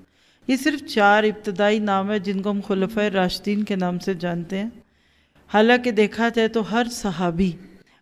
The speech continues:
اپنی جگہ ایک ستارہ تھا۔ ایک ضعیف روایت میں آتا ہے کہ میرے صحابہ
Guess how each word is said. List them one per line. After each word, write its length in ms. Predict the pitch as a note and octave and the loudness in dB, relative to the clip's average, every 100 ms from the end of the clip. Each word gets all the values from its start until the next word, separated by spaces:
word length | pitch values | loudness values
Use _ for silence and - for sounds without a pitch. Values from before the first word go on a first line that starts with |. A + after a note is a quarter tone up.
| _ | _
اپنی 440 | B3+ C4+ C#4 D4+ D4 | 0 0 -2 -2 0
جگہ 460 | A3 G3+ G#3 G#3 - | 0 2 2 2 0
ایک 460 | A3+ A3+ B3 A#3+ - - - | 4 4 4 -2 -16 -18 -18
ستارہ 560 | - G#3 G3 F#3 F3+ | -8 -4 -2 -2 -4
تھا۔ 220 | F3+ F3+ F3 - - _ _ _ _ _ | -6 -10 -14 -20 -20 _ _ _ _ _
ایک 240 | - B3+ B3 | 0 2 2
ضعیف 360 | G3+ C#4 D4 | 2 2 2
روایت 420 | B3+ G#3+ G3+ G3+ G#3 | 0 4 2 2 -4
میں 60 | |
آتا 280 | G3+ F#3+ G#3+ | -2 -2 -2
ہے 100 | G#3+ | -2
کہ 120 | A3 | -2
میرے 400 | G#3 A3+ A#3+ C4 | -2 0 2 0
صحابہ 600 | B3+ A3 F3+ F#3 F#3 F#3+ | -2 -6 -2 -2 0 -2